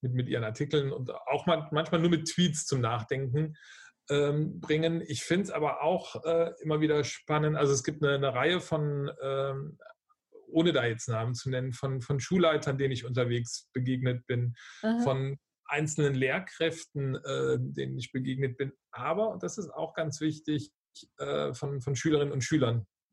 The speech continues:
Speaker 1: mit
Speaker 2: Mhm.
Speaker 1: denen man über Lernen redet. Und ich glaube, wenn man, wenn man Schulen, äh, und ich glaube, das machen wir auch noch viel zu wenig, wenn man Schulen wirklich gut
Speaker 2: Mhm.
Speaker 1: entwickeln will,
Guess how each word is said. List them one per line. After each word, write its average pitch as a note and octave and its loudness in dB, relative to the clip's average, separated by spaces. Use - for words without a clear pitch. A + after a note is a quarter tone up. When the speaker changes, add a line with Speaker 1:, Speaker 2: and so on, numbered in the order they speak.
Speaker 1:
mit C3 -2
Speaker 2:
Mhm. G#3 2
Speaker 1:
denen B2+ 0
man B2+ -6
über A#2+ -4
Lernen A2+ -2
redet. A2+ -6
Und A#2+ -6
ich A#2 -8
glaube, C#3 4
wenn C#3 0
man, C3 0
wenn C3 -2
man B2+ 2
Schulen, E3 2
äh, C3+ 0
und A#2+ -8
ich - -18
glaube, D#3 -4
das D#3 -6
machen D3 -4
wir C3 0
auch C#3 -4
noch B2 -2
viel E3+ -4
zu C#3+ -10
wenig, C3 -2
wenn B2 -4
man B2 -2
Schulen B2+ 0
wirklich F3 2
gut - -2
Speaker 2:
Mhm. - -4
Speaker 1:
entwickeln C#3+ -4
will, C3+ -2